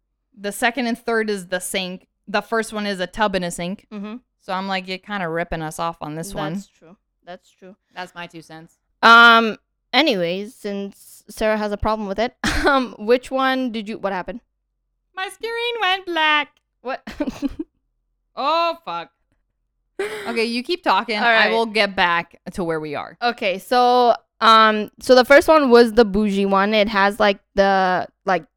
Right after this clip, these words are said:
Speaker 2: separate bathtub,
Speaker 1: Here we go.
Speaker 2: which is nice. And then the one right after is more marble background, backdrop and everything. It looks clean as well. And then the third one, I feel like that's also a hippie, more hippie vibe.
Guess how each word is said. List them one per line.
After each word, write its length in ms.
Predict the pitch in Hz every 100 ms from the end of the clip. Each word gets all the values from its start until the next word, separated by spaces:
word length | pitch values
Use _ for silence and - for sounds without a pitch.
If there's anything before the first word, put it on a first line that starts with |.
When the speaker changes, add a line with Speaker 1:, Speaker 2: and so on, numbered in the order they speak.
| _
Speaker 2:
separate 680 | - - 208 - 240 226 -
bathtub, 760 | 196 185 190 220 - - 269 302
Speaker 1:
Here 80 | - _
we 40 |
go. 40 | _
Speaker 2:
which 160 | 226 247
is 120 | 233
nice. 380 | 196 220 339 - _ _ _ _
And 240 | 220 226 233
then 540 | 226 220 214 214 208 -
the 300 | 196 220 214
one 220 | 233 226
right 160 | 220 214
after 320 | 214 277 -
is 220 | 240 214
more 260 | 220 233 277
marble 1080 | 226 190 185 208 202 226 233 233 233 220 -
background, 720 | 202 214 220 - 233 226 220
backdrop 580 | 190 202 - 220 214 214
and 100 | 220
everything. 420 | 214 226 226 214
It 80 | 190
looks 300 | 220 - - _ _ _
clean 480 | - - 247 247 214
as 240 | - 190 190
well. 420 | 202 180 196 - _ _ _ -
And 200 | 220 233
then 380 | 220 220 226
the 140 | 214 214
third 420 | - 285 359 277
one, 240 | 220 208
I 160 | 214 226
feel 160 | - 370
like 200 | 302 226
that's 240 | 202 214 -
also 400 | 196 214 240 240
a 60 |
hippie, 520 | 240 247 240 - - -
more 240 | 226 233
hippie 420 | 240 233 226 247
vibe. 440 | 208 190 208 277